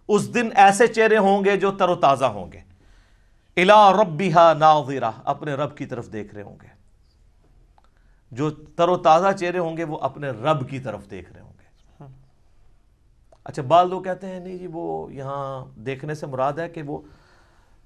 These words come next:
रहमत का इंतज़ार कर रहे होंगे।" ठीक, वो जिन्होंने नहीं मानना, तो ये जो सूरतुल फजर की आयत है, "वजाअ रब्बुका वल मलकु सफ़्फ़न सफ़्फ़ा", क़यामत वाले दिन अल्लाह और फरिश्ते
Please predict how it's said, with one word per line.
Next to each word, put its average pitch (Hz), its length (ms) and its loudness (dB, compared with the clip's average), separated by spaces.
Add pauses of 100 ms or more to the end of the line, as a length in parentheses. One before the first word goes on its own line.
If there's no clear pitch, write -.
(140)
रहमत 185 680 -2
का 190 100 0
इंतज़ार 151 500 0
कर 92 160 -12
रहे - 160 -16
होंगे।" - 300 -20 (920)
ठीक, - 140 -18
वो 139 80 -6
जिन्होंने 175 300 -2
नहीं 190 140 0
मानना, 110 380 -6 (1160)
तो 180 80 -4
ये 196 200 2
जो 196 120 2
सूरतुल 185 360 -2
फजर 180 280 -2
की 190 120 -2
आयत 160 240 0
है, 143 100 -4
"वजाअ 185 880 2
रब्बुका 165 440 -2
वल 156 220 -2
मलकु 185 400 -2
सफ़्फ़न 151 580 -8
सफ़्फ़ा", - 440 -10 (680)
क़यामत 175 340 0
वाले 170 200 2
दिन 165 240 -4 (100)
अल्लाह 156 640 0
और 151 120 -2
फरिश्ते 131 560 -8